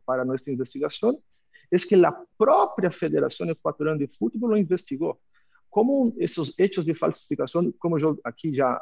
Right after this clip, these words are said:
ya expliqué, eran realmente, eh, de conocimiento, eh, en Ecuador y había mucha presión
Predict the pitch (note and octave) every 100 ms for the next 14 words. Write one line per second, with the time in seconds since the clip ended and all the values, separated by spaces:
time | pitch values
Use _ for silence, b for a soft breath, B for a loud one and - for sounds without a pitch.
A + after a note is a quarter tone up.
0 | - C3 C3 C#3 - F3 F3 b b -
1 | D3 D3+ C#3 F#3+ D#3 F3+ F#3+ F3+ - C3+
2 | B2+ C3+ B2 B2+ B2+ D3+ E3+ D3+ - C#3
3 | D#3+ F#3+ F#3 D3+ C3 B2+ B2 B2 A#2+ A#2+
4 | - - - B2+ C3 B2+ C3+ C3+ F3+ F#3
5 | D3+ C3+ C3+ D3+ F3+ F3 A3 F3 D3+ D3
6 | E3